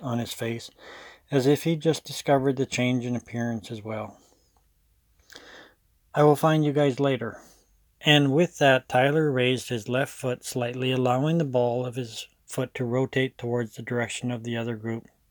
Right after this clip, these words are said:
paused at the top of the staircase, leading to the consequences of his actions for the preceding week's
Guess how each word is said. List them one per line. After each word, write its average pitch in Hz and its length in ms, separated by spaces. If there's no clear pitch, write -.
paused 143 400
at 156 120
the 143 80
top - 320
of 113 60
the 113 80
staircase, - 640
leading 139 360
to 151 100
the 151 100
consequences 123 840
of 117 120
his 113 180
actions 107 680
for - 140
the 113 80
preceding 117 680
week's - 340